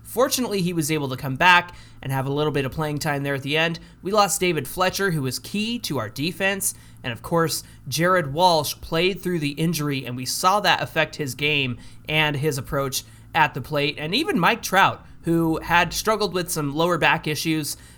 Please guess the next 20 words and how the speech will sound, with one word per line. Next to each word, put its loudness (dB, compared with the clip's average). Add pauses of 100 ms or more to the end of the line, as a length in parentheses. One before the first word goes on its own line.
(100)
we -2
saw 4
that 2
affect -2
his -2
game -2
as -4
well 2
and -6
caused 0 (280)
a -10
lot 2
of -2
strikeouts, 2
couldn't -6
catch -2
up 0
to -10
the -8
fastball. 2